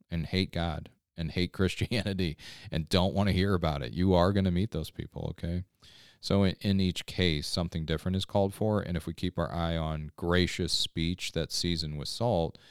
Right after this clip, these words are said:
then the Apostle Paul says we will know how to a-, answer each person. Every great now and again, I think that we know more about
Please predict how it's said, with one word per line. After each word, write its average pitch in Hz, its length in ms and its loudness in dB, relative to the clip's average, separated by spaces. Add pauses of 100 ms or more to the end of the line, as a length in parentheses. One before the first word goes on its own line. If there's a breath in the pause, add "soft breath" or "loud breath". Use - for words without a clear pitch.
(220 loud breath)
then 87 120 -2
the 82 80 2
Apostle 80 360 -2
Paul 87 240 0
says 80 240 -2
we 80 160 -2
will 82 320 0
know 78 200 -2
how 76 200 -4
to 76 80 -6 (100)
a-, 82 100 -8 (120)
answer 82 480 -8
each 76 300 -12
person. - 560 -10 (560 loud breath)
Every 120 280 2
great 127 240 6
now 101 160 6
and 90 80 6
again, 71 440 0 (200)
I 76 100 -2
think 76 500 -4
that 73 180 -2 (100)
we 82 280 -2
know 82 420 2
more 80 380 2
about 90 360 0